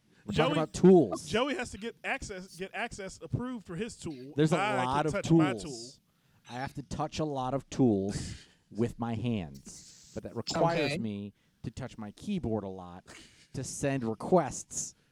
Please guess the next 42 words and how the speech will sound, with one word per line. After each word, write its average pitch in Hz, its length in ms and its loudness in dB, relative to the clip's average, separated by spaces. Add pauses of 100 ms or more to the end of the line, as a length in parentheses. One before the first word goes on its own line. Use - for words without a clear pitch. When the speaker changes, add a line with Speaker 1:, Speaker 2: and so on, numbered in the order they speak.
(120)
Speaker 1:
so 139 240 -4
I 135 100 -6
can 123 220 -8
touch - 320 -6
the 113 100 -2
tools. 107 760 0
Speaker 2:
Mm-hmm. - 1200 -18
Speaker 3:
Okay. 151 440 -4 (360)
Speaker 2:
I 156 120 -8
just 220 200 -12
touch 170 220 -4
'em. - 80 -20 (320)
I 139 40 -14
don't, 147 140 -14
I 135 120 -10
don't, 135 100 -14
I 143 100 -12
just 165 160 -20
touch 143 220 -16
my - 100 -20
tool 131 120 -20 (100)
whenever 120 240 -20
I 113 60 -20
feel 135 180 -18
like 101 160 -20
it. - 80 -20 (260)
I, 101 40 -20
I 117 680 -20
mean, 110 120 -20
I 131 40 -18
can 160 140 -18
touch 151 180 -16
it 139 60 -20
right 143 180 -16
now 170 220 -14
on 131 40 -20
the 127 60 -20
podcast. 160 400 -16 (720)
Speaker 1:
Let's 107 220 -18
not 95 280 -14
do 80 200 -14
that. 67 240 -14